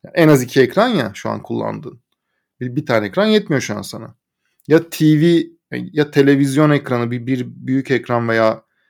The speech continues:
telefon veya bir bilgisayar ekranı veya telefon ya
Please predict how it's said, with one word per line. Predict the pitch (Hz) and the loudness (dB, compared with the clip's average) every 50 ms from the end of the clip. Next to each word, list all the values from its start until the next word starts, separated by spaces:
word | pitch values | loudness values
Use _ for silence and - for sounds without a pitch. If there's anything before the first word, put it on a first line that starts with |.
| _ _ _ _ _ | _ _ _ _ _
telefon | - 120 110 107 - - 170 190 220 220 | -2 0 0 0 -2 0 -2 -2 -2 0
veya | 190 156 147 156 170 170 | 0 4 6 6 6 6
bir | 165 165 156 147 | 6 4 4 4
bilgisayar | 160 160 156 156 143 - 170 175 170 | 0 0 0 -2 2 4 6 8 8
ekranı | 165 160 165 143 127 123 117 | 8 6 4 -2 -2 0 0
veya | 110 107 104 98 - | 0 0 0 -2 -4
telefon | - 107 107 101 - - 139 160 | -8 -12 -12 -12 -12 -12 -10 -6
ya | 160 151 151 156 156 165 160 | -2 0 4 6 6 4 4